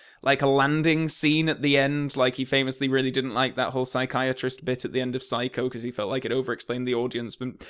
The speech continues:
maybe this is just me being conditioned to expect, you know, a scene at the end of every film that is just kind of, like,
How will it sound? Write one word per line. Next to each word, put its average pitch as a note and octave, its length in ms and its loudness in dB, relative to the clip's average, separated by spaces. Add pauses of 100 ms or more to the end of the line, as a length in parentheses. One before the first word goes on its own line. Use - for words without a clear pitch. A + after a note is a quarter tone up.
(160)
maybe F#3+ 200 6
this F#3+ 160 -2
is F#3 100 -4
just F3+ 180 0
me E3 240 0
being D3 340 0
conditioned C3+ 840 0
to C3 260 0
expect, - 640 -4
you C3+ 80 0
know, A2+ 140 -2
a A2 40 -4
scene C3 340 -2
at B2+ 100 -4
the C3 100 2
end B2 200 0
of B2+ 80 -2
every B2 260 -2
film B2 400 0
that G#2 100 -6
is B2 140 -8
just B2 200 -8
kind B2 260 -8
of, B2+ 120 -8
like, A#2+ 320 -6